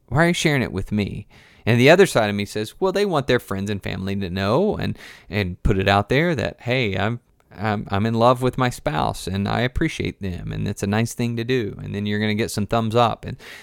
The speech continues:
the spouse might be walking around and they're like, "Hey, I saw your spouse's post. Thumbs up to you and your marriage."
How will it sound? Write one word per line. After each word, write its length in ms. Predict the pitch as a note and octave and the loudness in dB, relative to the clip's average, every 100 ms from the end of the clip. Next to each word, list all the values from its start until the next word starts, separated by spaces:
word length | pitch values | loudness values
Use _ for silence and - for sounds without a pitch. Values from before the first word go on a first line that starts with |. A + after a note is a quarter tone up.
| - | -10
the 140 | F#2+ | -6
spouse 340 | - A2+ G#2+ - | -2 0 0 0
might 200 | G2+ G2+ | -2 0
be 80 | G2 | 2
walking 340 | G2+ G#2 G#2 | 2 0 0
around 320 | G2+ A2+ A2+ | 0 2 2
and 100 | G#2 | 0
they're 100 | G2+ | -2
like, 260 | G#2+ G#2 - | -2 -4 0
"Hey, 320 | F3 G#3 D3+ | 2 2 2
I 40 | |
saw 200 | A#2+ - | -2 -2
your 160 | C#3+ B2+ | -2 -2
spouse's 420 | - A2 C#3 B2 | -6 -6 -6 -8
post. 560 | - A3 A#3 G3+ - - - - - _ - | 4 8 8 6 -2 -14 -20 -20 -20 _ -6
Thumbs 240 | D3+ C#3+ | -4 2
up 180 | D3 - | 0 2
to 80 | D#3 | -4
you 320 | D3 E3+ E3 | 0 2 2
and 100 | D#3 | 0
your 80 | D3 | -2
marriage." 640 | D3+ E3+ D#3 A#2 A#2 - | -4 -2 0 0 -2 -12